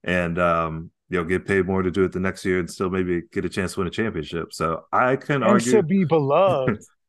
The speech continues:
Speaker 1: Yeah,
Speaker 2: And
Speaker 1: and they
Speaker 2: can
Speaker 1: love
Speaker 2: play
Speaker 1: him
Speaker 2: the
Speaker 1: there.
Speaker 2: victim, and no one's calling for him to resign. No one's
Speaker 1: He
Speaker 2: trying to kick him out.
Speaker 1: No,
Speaker 2: He's
Speaker 1: he
Speaker 2: beloved in Michigan.
Speaker 1: They love it 'cause he's
Speaker 2: And that's
Speaker 1: winning.
Speaker 2: not gonna change.
Speaker 1: Uh, he's the, uh, the only, unless the,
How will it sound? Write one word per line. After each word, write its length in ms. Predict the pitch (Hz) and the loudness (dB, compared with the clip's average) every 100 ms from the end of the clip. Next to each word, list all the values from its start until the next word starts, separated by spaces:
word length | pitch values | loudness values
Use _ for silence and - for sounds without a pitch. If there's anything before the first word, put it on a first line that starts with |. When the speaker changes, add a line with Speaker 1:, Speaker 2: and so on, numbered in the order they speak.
| - | 2
Speaker 1:
Yeah, 180 | 147 - | 4 4
Speaker 2:
And 120 | 110 | 2
Speaker 1:
and 220 | 131 131 | 4 4
they 80 | 127 | 4
Speaker 2:
can 80 | 117 | 6
Speaker 1:
love 140 | 139 | 6
Speaker 2:
play 100 | 190 | 6
Speaker 1:
him 80 | 190 | 6
Speaker 2:
the 60 | 185 | 4
Speaker 1:
there. 80 | |
Speaker 2:
victim, 840 | 185 185 - 190 190 190 185 185 185 | 4 2 2 4 4 2 0 -4 -4
and 540 | 160 156 151 143 135 _ _ _ _ _ _ 135 | -2 -2 -2 -4 -8 _ _ _ _ _ _ -6
no 160 | 147 | 0
one's 240 | 226 254 170 139 | 2 2 0 -8
calling 320 | - 180 175 160 | 0 2 2 0
for 280 | 165 170 151 | 2 2 2
him 60 | |
to 160 | 135 160 | 0 2
resign. 640 | 151 123 135 147 175 190 - _ _ _ _ _ _ - | 2 0 -2 -2 -4 -8 -16 _ _ _ _ _ _ -2
No 140 | 175 | 2
one's 100 | 202 | 4
Speaker 1:
He 40 | 220 | 4
Speaker 2:
trying 120 | 214 | 2
to 60 | |
kick 160 | 226 214 | 0 0
him 160 | 208 208 | 0 2
out. 360 | 220 135 123 _ | 2 0 -6 _
Speaker 1:
No, 220 | 92 147 98 | -2 2 2
Speaker 2:
He's 60 | |
Speaker 1:
he 60 | 104 | 2
Speaker 2:
beloved 360 | 165 175 208 175 | 4 4 4 2
in 140 | 160 | 0
Michigan. 500 | 147 147 117 110 101 _ _ | 0 -4 -8 -10 -14 _ _
Speaker 1:
They 100 | 120 | 2
love 240 | 139 160 101 | 6 4 2
it 180 | 78 - | -2 0
'cause 160 | 123 | 0
he's 60 | 113 | 2
Speaker 2:
And 100 | 156 | 4
that's 80 | 180 | 4
Speaker 1:
winning. 140 | 196 | 4
Speaker 2:
not 60 | 170 | 4
gonna 120 | 180 | 2
change. 400 | 190 156 131 120 - _ _ _ _ _ - | 2 0 -2 -8 -18 _ _ _ _ _ -2
Speaker 1:
Uh, 260 | 120 117 | 0 2
he's 280 | 117 135 - | 4 2 2
the, 180 | 127 131 - | 2 2 2
uh, 160 | 123 113 | -2 -2
the 200 | 117 - | -2 -2
only, 500 | 123 131 151 147 147 - | -2 -2 0 -2 -4 -4
unless 500 | 123 120 117 131 - | -4 -2 -2 -2 -4
the, 380 | 135 123 110 | -4 -2 0